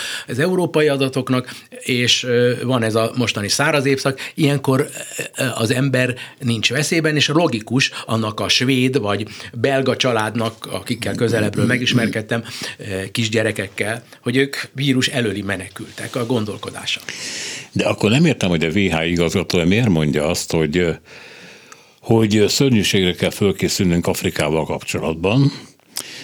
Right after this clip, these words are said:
Speaker 2: az egy százalékos átoltással. Ha csak nem arra gondol, hogy például itt van Izrael, amelyik nagyon szépen karba volt tartva, ugye csupa Pfizer-t kapott, gyakorlatilag a, a gyártónak egy ilyen kis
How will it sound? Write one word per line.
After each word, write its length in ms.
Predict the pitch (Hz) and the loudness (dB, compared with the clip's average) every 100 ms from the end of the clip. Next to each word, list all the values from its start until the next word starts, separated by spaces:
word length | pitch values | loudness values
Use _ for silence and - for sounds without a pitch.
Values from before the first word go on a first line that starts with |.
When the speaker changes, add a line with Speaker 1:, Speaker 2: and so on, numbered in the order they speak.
| - | -8
Speaker 2:
az 140 | 87 | -2
egy 140 | 104 - | -2 0
százalékos 600 | 104 82 85 85 87 - | 0 2 0 0 -2 -2
átoltással. 640 | 73 76 78 80 - 80 | 0 -2 0 -2 -2 -2
Ha 180 | - 160 | 0 0
csak 220 | 143 120 | 0 2
nem 160 | 127 113 | 2 4
arra 220 | 92 78 | 2 2
gondol, 420 | 71 80 78 92 | 0 0 2 2
hogy 160 | 95 - | 2 2
például 320 | 101 92 104 | 2 2 2
itt 140 | 131 | 2
van 160 | 95 71 | 0 0
Izrael, 600 | 73 - 78 82 127 - _ - - | -2 -2 -2 0 0 -2 _ -20 -10
amelyik 340 | - 85 78 82 | -2 0 0 0
nagyon 220 | 104 87 | 2 2
szépen 460 | - 101 85 76 | 0 0 0 -2
karba 340 | - 87 78 73 | -2 -2 0 -2
volt 200 | 69 71 | -2 -4
tartva, 420 | 82 78 - 69 | -2 -2 -2 -2
ugye 220 | 78 76 | -2 -2
csupa 320 | 76 - - | -4 -6 -4
Pfizer-t 560 | 85 - 101 98 98 90 | -4 0 0 2 0 0
kapott, 340 | - 80 78 | -2 -2 -2
gyakorlatilag 720 | 76 85 - 90 78 82 78 82 | -2 -4 0 0 0 0 0 2
a, 180 | 80 - - - - - | 0 -2 -10 -8 -8 -6
a 100 | 95 | -2
gyártónak 600 | 92 92 - 90 82 78 | 0 0 0 0 0 0
egy 200 | 85 76 | -2 0
ilyen 260 | 82 78 | 0 0
kis 400 | - 85 - - | -2 -2 0 0